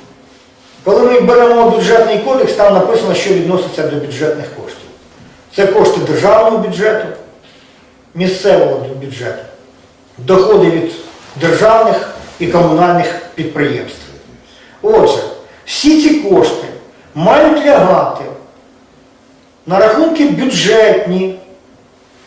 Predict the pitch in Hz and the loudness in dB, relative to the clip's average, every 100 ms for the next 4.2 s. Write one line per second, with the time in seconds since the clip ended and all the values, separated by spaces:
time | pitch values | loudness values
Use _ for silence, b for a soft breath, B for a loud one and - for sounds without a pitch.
0 | b - 226 202 190 214 214 247 254 269 | b -14 -8 -8 -2 2 2 2 -2 -6
1 | - - - - - - 170 202 196 202 | -12 -18 -20 -20 -20 -8 -2 0 2 2
2 | 185 170 160 208 220 156 151 180 160 151 | 4 4 4 4 2 2 0 0 0 0
3 | 196 - 165 147 - 151 151 151 143 123 | -2 -2 -4 -6 -4 -2 -2 -2 -4 -6
4 | - | -8